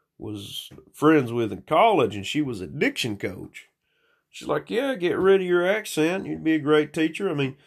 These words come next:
maybe you get into communications, and maybe you could get on, like, uh,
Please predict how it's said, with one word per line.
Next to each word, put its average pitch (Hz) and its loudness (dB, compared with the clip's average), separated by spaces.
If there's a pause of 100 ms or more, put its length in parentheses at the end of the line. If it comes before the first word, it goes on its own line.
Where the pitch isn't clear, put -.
(300)
maybe 147 4
you 143 -6
get 147 4
into 120 0
communications, 143 -4
and 113 -6
maybe 139 0
you 135 -6
could - -14
get 139 0
on, 131 0
like, 120 -4
uh, 107 -2